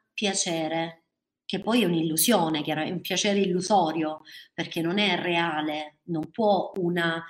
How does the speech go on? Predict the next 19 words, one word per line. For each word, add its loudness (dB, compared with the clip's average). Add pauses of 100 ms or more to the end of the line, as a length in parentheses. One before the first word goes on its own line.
(220)
rabbia 0
alimentata -2 (260)
procurare 0
un, -2 (240)
un 0
piacere, -4
ma 4
in 4
realtà 4
è 2
un 0
piacere 4 (380)
che 4
tocca 4
le 2
corde 2
della 0
mente -2
conscia 2